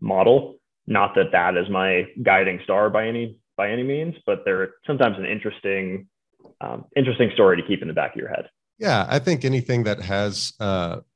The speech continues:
Speaker 2: potentially strong upside from a career perspective, but also has that X factor potential is just more exciting in general. I mean, it's, you're not banking on it,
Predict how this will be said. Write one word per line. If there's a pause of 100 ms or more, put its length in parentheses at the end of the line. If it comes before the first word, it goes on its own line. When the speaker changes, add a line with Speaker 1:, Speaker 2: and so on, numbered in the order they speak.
(300)
Speaker 2:
potentially
strong
upside
from
a
career
perspective,
but
also
has
that
X
factor
potential
is
just
more
exciting (140)
in
general.
I
mean,
it's,
you're
not (140)
banking
on
it,